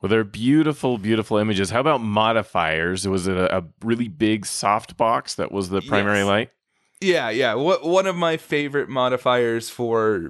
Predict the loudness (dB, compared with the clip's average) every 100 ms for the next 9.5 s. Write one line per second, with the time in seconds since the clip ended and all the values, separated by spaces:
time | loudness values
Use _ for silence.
0 | -12 -6 2 4 4 0 -4 0 0 -4
1 | -2 0 0 -2 -4 -6 -4 -2 -2 -4
2 | -4 -2 -2 -2 -4 -2 0 0 2 0
3 | 2 0 2 2 0 -4 -4 -4 -4 -8
4 | -2 -2 -2 -8 -14 -4 -2 -2 0 0
5 | 0 0 -2 0 0 -2 -4 -10 -14 -20
6 | -18 -18 -6 -2 -2 -4 -2 0 2 -2
7 | -4 -18 _ -2 0 2 2 0 -2 -6
8 | -4 -4 -4 -6 -4 -6 -2 -4 -2 0
9 | 2 2 2 2